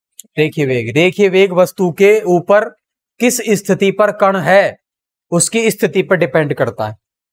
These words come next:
आप ये अक्ष ले लो, ये घूर्णी अक्ष है, इसके जितना पास में कोई बिंदु होगा ना, उसका रेखीय वेग उतना ही क्या होगा? कम होगा। देखो, नहीं आ रही बात समझ में? क्योंकि ओमेगा की वैल्यू क्या है? कम है।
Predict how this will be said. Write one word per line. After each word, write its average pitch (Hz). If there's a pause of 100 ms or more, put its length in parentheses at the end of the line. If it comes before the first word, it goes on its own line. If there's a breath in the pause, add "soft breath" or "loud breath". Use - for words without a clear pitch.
(300)
आप 190
ये 214
अक्ष 233
ले 208
लो, 185
ये 202
घूर्णी 185
अक्ष 170
है, 117 (280 soft breath)
इसके 202
जितना 208
पास 226
में 233
कोई 233
बिंदु 214
होगा 185
ना, 226 (500)
उसका 202
रेखीय 220
वेग 220
उतना 208
ही 208
क्या 214
होगा? 185 (680)
कम 175
होगा। 151
देखो, 113 (1700)
नहीं 156
आ 185
रही 196
बात 196
समझ 151
में? 113 (840)
क्योंकि 190
ओमेगा 185
की 196
वैल्यू 190
क्या 185
है? 117 (1300)
कम 180
है। 240